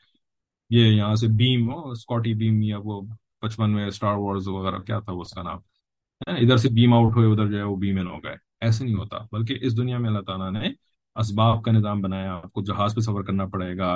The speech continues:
या आपको टैक्सी पे सफर करना पड़ेगा या बस में सफर करना पड़ेगा, रेलगाड़ी में सफर करना पड़ेगा।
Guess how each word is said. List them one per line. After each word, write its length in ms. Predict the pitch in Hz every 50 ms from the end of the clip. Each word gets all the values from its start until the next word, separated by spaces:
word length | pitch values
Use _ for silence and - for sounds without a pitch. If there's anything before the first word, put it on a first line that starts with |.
| 90 90 92
या 80 | 87 -
आपको 260 | 95 95 - - 95
टैक्सी 320 | 98 107 101 104 - 117 110
पे 100 | 110 104
सफर 260 | - 101 95 98 95
करना 220 | 92 92 92 92
पड़ेगा 340 | 98 98 95 92 98 95 95
या 80 | 90 90
बस 220 | 87 107 110 - 127
में 60 | 113
सफर 260 | 107 107 101 101 - -
करना 180 | 101 98 101
पड़ेगा, 300 | 98 - 101 104 104 107 104
रेलगाड़ी 280 | 107 110 110 107 107
में 60 | 110 104
सफर 200 | - 104 104 101
करना 220 | - 104 101 98 95
पड़ेगा। 340 | - 92 87 87 87 80